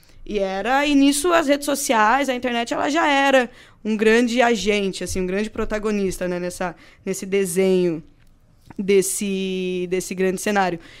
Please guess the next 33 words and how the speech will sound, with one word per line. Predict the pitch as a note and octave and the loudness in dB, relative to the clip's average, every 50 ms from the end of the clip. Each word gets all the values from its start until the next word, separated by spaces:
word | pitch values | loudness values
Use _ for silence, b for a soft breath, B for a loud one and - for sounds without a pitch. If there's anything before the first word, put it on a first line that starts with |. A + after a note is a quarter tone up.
| B B B - | B B B -4
Então, | G#3 A3 - C4 | 0 2 4 4
eu | C#4 D#4 | 6 6
acho | F4+ F#4+ - | 4 2 2
que | - | 0
a | A4+ A4+ | -2 0
internet, | G4+ G4+ F#4 D4+ C#4+ C4+ C4+ D4+ E4+ G4 - - | 2 2 4 4 4 6 6 4 4 4 2 2
as | D4 C4 | 2 2
redes | C#4+ C#4 C#4 | 2 2 2
sociais, | D4 C#4 - C#4 B3+ C#4+ D4+ | 0 -2 -2 -2 -2 0 0
elas | D#4+ D#4+ D#4+ D#4 | 2 2 2 2
assumem | D4 C#4 - D4 D4 E4 F#4+ F#4+ | 2 0 0 2 2 4 4 4
esse, | F#4 - - E4+ D#4+ D#4+ D#4 D#4 D#4+ B B B - - _ _ | 2 2 2 4 4 4 2 0 -2 B B B -20 -20 _ _
esse | - - C4+ B3 | -6 -4 -2 0
sentido | - C#4+ C4 C4+ - - C#4 C4 A#3+ B3+ | 2 2 2 2 2 2 2 2 2 0
do | G#3+ A#3+ | -2 0
permissivo, | - B3+ B3 A#3 B3 B3 A#3+ - - - A3 G3+ F#3 F3 E3 F3 F3+ | 2 4 4 4 4 2 0 -2 -4 -4 -4 -4 -4 -4 -4 -4 -4
né? | F#3 F#3 F3+ F3+ F3+ | -2 -2 -2 -2 -4
Do | F3 F3+ F#3 | -4 -6 -10
tipo, | F3+ - - F#3 - - G3 F#3 F3+ | -10 -10 -10 -10 -8 -6 -4 -4 -4
vamos | F3 E3 F#3 G3 G3+ A3 B3 C4 C4 | -4 -4 -4 -4 -2 -2 -2 0 0
aqui | C4+ B3+ - - A3+ | 0 -2 -2 -4 -4
achar | A3 - - G#3+ G#3 | -2 -2 -2 -2 -2
os | G#3+ G#3 | -2 -2
nossos | G#3 G3+ G#3 G3 G3+ | -2 -2 -2 -2 -2
iguais | G#3+ G#3+ G#3 G#3+ A3+ - | -4 -2 0 0 0 -2
porque | - D#4+ | -2 0
a | D4+ | 0
gente | E4+ E4 E4 | 0 0 -2
precisa | - - - E4+ E4+ E4 | -6 -4 0 0 0 0
se | - E4 | -2 -4
fechar | - - E4 - E4 E4+ | -4 -2 -2 0 0 2
em | E4+ F4+ | 4 6
bolha. | F4+ F4 E4 D#4 D4 C4 G#3+ B | 8 10 10 10 8 8 4 B